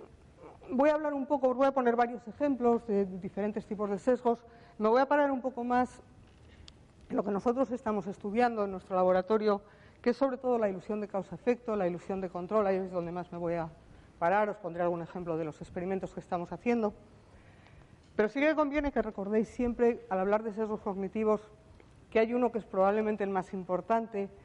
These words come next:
que es lo que llamamos el punto ciego de los sesgos, que es que cuando vas aprendiendo de esto puedes ser capaz de aprender, de darte cuenta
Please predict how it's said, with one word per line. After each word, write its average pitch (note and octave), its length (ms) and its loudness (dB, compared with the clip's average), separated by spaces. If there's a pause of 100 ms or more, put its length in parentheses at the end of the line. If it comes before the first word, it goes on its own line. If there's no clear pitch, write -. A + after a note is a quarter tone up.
(200)
que G3 80 -2
es G3 40 0
lo A3 60 2
que A3 80 2
llamamos G#3 400 0
el G3 100 -6
punto G3 360 -2
ciego D#3+ 400 0
de D#3 80 -6
los D3 140 -8
sesgos, - 540 -12 (420)
que G3 220 6
es - 220 -4 (360)
que F#3 520 2 (120)
cuando F#3 200 2
vas A3 160 2
aprendiendo B3+ 480 -2
de A#3 80 6
esto A#3 240 0
puedes A3 340 2
ser G3+ 180 -8
capaz F#3+ 280 0
de F3+ 100 -2
aprender, F3+ 500 0
de F#3 120 -4
darte A3 280 0
cuenta A#3+ 460 0